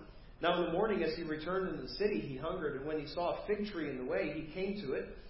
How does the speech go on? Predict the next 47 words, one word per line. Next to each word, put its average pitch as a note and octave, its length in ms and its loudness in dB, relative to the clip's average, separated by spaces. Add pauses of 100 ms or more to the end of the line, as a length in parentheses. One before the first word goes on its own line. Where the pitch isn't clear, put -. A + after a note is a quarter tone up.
(380)
and F3 140 -2
found F#3 280 4
nothing F#3+ 360 4
thereon D3+ 440 4
but D#3+ 160 2
leaves F3+ 260 0
only, C#3 360 0
and D#3+ 160 -4 (100)
said C4 220 4
unto D3+ 160 2
it, D#3+ 200 2
Let D#3 200 4
no A3 200 2 (120)
fruit G#3 280 0
grow F3+ 240 6
on D3 200 0 (160)
thee D3 240 -2
hence, E3+ 200 -2 (200)
henceforward, D#3 720 2 (760)
uh, C3+ 240 0
forever. D3 460 4 (400)
And E3 160 2 (100)
presently G#3 520 4
the E3+ 200 -2
fig G3 200 6
tree E3 280 -2
withered C#3+ 260 0
away. A3 300 2 (680)
And G3+ 120 6
when G#3+ 100 6
the F#3+ 100 4
disciples G#3 560 2
saw B3+ 240 4
it, D#3 100 2
they C#3 80 0
marveled, G#3+ 400 0
saying, D3 240 0
How G3+ 140 0 (160)
soon G#3+ 160 -2
is - 120 -2
the B2+ 160 -10
fig D#3+ 140 -4
tree C#3+ 240 -8
withered A2+ 220 -2
away?" A3+ 160 0 (160)
Okay, F#3 200 4
that's G3+ 140 4